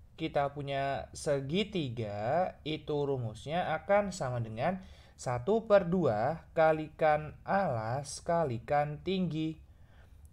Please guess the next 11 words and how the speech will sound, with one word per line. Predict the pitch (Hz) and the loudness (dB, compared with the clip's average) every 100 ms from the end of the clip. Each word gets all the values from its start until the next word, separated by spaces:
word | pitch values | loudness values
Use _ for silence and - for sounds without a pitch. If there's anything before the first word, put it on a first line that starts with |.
| - | -6
Diketahui | 160 196 196 185 175 175 233 - | 0 2 4 6 6 6 4 4
untuk | 196 190 185 | 2 2 2
soal | 180 139 139 | 4 4 4
yang | 123 104 | 2 -2
A, | 117 175 214 196 | 0 2 2 -2
luasnya | - 170 196 233 - 127 131 | -2 2 4 4 0 -2 -2
itu | 139 190 202 | -2 -2 -2
dua | 147 175 185 180 185 - | -2 0 6 6 6 2
puluh | 175 175 - | 2 2 0
empat | 123 117 151 170 170 | -2 0 4 4 2
sentimeter. | - - 190 190 190 196 196 196 180 135 110 - 110 117 | -6 0 2 2 0 -2 0 0 -2 -4 -6 -4 -4 -6